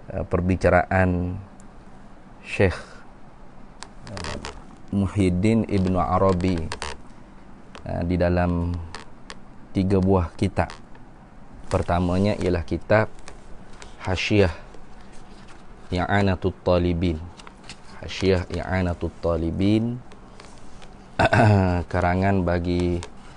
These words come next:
uh, lil al-, lil allamatil fadil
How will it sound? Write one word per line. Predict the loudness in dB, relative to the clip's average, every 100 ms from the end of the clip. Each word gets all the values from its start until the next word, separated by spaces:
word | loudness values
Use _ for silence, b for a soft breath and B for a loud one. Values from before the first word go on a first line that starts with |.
| B B B -14 -14 B -16 -8 -2
uh, | 2
lil | 2 2
al-, | 4 4 6 4 2
lil | 2 4 4
allamatil | 2 2 4 4 4 4 2 0 -2
fadil | 2 4 4 2 2 0